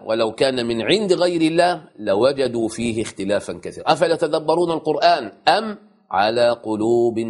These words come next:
أقفالها؟ هذا التدبر يليه بعد ذلك إن هنفسر، ربما بقى يعني الإنسان تدبر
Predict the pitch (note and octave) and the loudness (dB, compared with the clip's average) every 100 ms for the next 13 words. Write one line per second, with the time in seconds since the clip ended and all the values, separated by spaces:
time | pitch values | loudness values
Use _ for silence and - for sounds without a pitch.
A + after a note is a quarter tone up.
0 | A2 A#2 - - F2+ E2+ - G3+ A3 A3 | -4 -6 -6 -6 -4 -6 0 2 2 2
1 | F#3+ F3 F3 D#3+ E3+ - _ _ _ _ | 2 2 0 0 -4 -4 _ _ _ _
2 | _ _ _ _ - A2 C#3+ G3 E3 C#3+ | _ _ _ _ -4 0 2 4 4 2
3 | B2 A#2 A#2+ A#2 A#2 - - - _ _ | 0 0 2 2 0 -6 -16 -20 _ _
4 | _ _ _ _ _ - B2+ B2+ C3+ D#3 | _ _ _ _ _ -4 0 2 0 0
5 | D3 A3 - F3 - _ _ - - _ | 0 0 0 -2 -4 _ _ -4 -4 _
6 | F2+ F2 B2+ A2+ A#2+ B2+ A#2+ A#2+ - F2 | -8 -2 0 0 -2 0 -2 -6 -12 -8
7 | E2+ F2+ F2+ G2 F#2+ C3 A#2+ G#2+ A2 D3+ | -6 -6 -6 -8 -4 -4 -2 0 2 2
8 | D#3 E3+ | 2 0